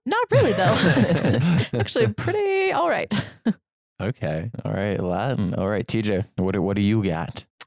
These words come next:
Speaker 2: Uh, this is tough 'cause I was gonna just do ballroom generally. Um,
Speaker 1: No, yeah, there is a, there's, like, waltz, foxtrot
Speaker 2: yeah.
Speaker 1: style.
Speaker 2: I, I mean, technically, technically Latin.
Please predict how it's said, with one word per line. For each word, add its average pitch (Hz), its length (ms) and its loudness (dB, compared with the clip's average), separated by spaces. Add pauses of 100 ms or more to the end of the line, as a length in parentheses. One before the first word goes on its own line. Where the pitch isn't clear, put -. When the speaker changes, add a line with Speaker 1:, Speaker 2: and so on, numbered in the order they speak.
Speaker 2:
Uh, 120 380 -2
this 120 180 0
is 113 60 -2
tough 151 200 -2
'cause 120 160 -2
I 131 100 0
was 143 140 0
gonna 123 220 0
just 104 220 0
do 101 140 2
ballroom 98 640 2
generally. 90 720 0 (480)
Um, 82 360 -2
Speaker 1:
No, 320 100 2
yeah, 311 240 2
there 285 180 0
is 269 140 0
a, 185 260 2
there's, 226 160 0
like, 196 160 0
waltz, 180 420 0
foxtrot 170 680 -2 (480)
Speaker 2:
yeah. 127 360 2
Speaker 1:
style. 170 520 0 (100)
Speaker 2:
I, 120 220 -2
I - 40 -2
mean, 120 120 0
technically, 151 580 -4 (340)
technically 139 420 -4
Latin. 110 840 -4